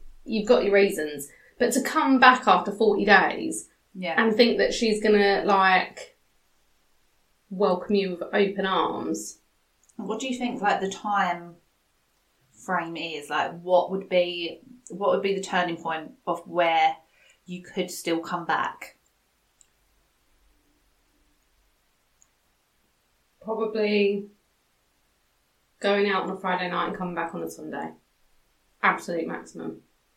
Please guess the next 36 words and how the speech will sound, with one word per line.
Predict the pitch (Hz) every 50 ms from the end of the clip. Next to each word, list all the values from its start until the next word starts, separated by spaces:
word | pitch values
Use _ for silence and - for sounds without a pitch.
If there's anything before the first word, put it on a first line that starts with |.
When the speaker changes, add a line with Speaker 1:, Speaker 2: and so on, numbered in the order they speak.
| _ _ _ _ _ _ _ _ _ _ _ _ _ _ _ _ _ _ _ _ _ _ _ _ _
Speaker 2:
Hmm. | - 190 175 160 147 - _ _ _ _ _ _ _ _ _ _ _
Yeah, | 202 185 175 -
agree. | - 180 170 165 160 - _ _ _
Speaker 1:
<laughs> | _ _ _
Speaker 2:
It's | - - - 320 - - 254 -
only | 202 190 392
gonna | - -
be | - 180
a | -
few | - 190 170
days, | - 185 175 165 160 -
isn't | 175 -
it? | - - - - 480 - - - -
Speaker 1:
<laughs> |
Yeah. | 311 277 247 170 - - - - _ _ _ _ _ _ -
Speaker 2:
Anything | 190 196 208 196 - - - 190
longer | 190 190 190 180 180 170 170
than, | 170 165
like, | 170 165 165 165 165 170 165 160 - - - -
three | _ - - 170 160 160
days. | 165 160 156 151 147 147 143
Speaker 1:
Yeah, | 233 226 196 185 202 214
and | 220 233
midweek, | 240 240 240 240 208 208 208 214 208 -
no, | 214 202 196 180 160 160
'cause | - 190 -
what | 196 185 -
are |
you | 196 196
doing | 196 190 190 185
fucking | - 190 - - 196
disappointing | 175 170 - - 175 208 208 - 302 240 - - -
<laughs> |
me | 262 233 208 208
in | 214 226 202 -
midweek? | - 240 - - - 214 190 175 185 185 180 - - -